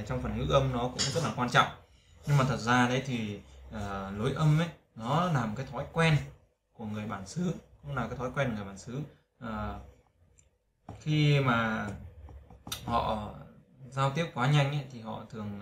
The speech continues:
nuốt các âm vào nhau để nối âm cho nó, ờ, gọn gàng, câu văn, câu nói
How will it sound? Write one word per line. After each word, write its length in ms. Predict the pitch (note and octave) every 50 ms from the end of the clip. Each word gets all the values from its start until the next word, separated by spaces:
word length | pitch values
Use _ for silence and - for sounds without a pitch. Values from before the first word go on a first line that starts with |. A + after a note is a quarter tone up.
| G#2 A2 C3
nuốt 200 | E3 G3 - -
các 140 | F3+ - -
âm 160 | C3+ B2+ B2
vào 80 | A2 G#2+
nhau 280 | A#2+ C3 C3+ B2+ - - - _ - - _
để 440 | - A2+ G#2 G2 G2 G2+ G2 F#2+ F#2 - - _ _ _ _
nối 200 | - A2 A2+ D3
âm 160 | - - E3+ E3 C#3+ - - - -
cho 160 | - B2 B2
nó, 220 | C3 C#3+ D3+ D#3 D3+ - - - - _ _ _ _ _
ờ, 200 | - B2 A#2+ A#2+ A#2+
gọn 240 | B2+ B2 A#2 A#2 A2+
gàng, 280 | A2+ A#2 A2+ A2 G#2 - - - -
câu 140 | - C3 B2+
văn, 260 | B2+ C3 B2+ B2+ B2 B2
câu 100 | - B2+
nói 260 | B2 B2 A#2+ A#2 B2